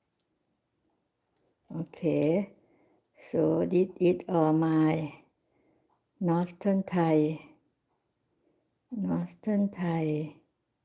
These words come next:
okay, Thai herb sausage,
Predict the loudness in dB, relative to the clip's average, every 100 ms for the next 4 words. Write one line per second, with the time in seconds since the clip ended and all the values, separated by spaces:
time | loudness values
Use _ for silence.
0 | _ _ _ _ _ _ _ _ -20 -20
1 | -20 _ -10 -8 -6 -8 -10 -14 -20 -20
2 | -20 -20 -20 _ _ _ -20 -20 _ _
3 | _ _ _ _ _ _ _ _ _ _
4 | _ -6 0 0 0 0 0 -2 -10 -18
5 | -4 -4 -4 -6 -6 -6